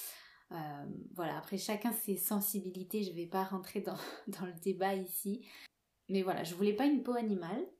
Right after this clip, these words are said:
pour mon tambour, mais je voulais quand même un accompagnement chamanique qui allait avec. Je voulais pas juste acheter un tambour comme ça en, en végétal, synthétique sur internet et puis basta.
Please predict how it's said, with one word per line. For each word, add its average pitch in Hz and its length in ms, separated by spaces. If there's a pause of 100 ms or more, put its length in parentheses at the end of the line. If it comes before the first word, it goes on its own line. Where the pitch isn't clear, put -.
(140)
pour 202 140
mon 180 160
tambour, 180 540 (840)
mais 208 100
je 196 80
voulais 202 200
quand 214 120
même 254 240 (380)
un 202 140
accompagnement 202 680
chamanique 202 640
qui - 160
allait 180 220
avec. 165 400
Je - 60
voulais 170 160
pas 185 140
juste 190 360
acheter 196 240
un 180 80
tambour 180 400
comme 170 160
ça 202 160
en, 185 80 (320)
en 160 280 (640)
végétal, 185 400
synthétique 190 480
sur 190 160
internet 175 580
et 180 60
puis 175 160
basta. - 400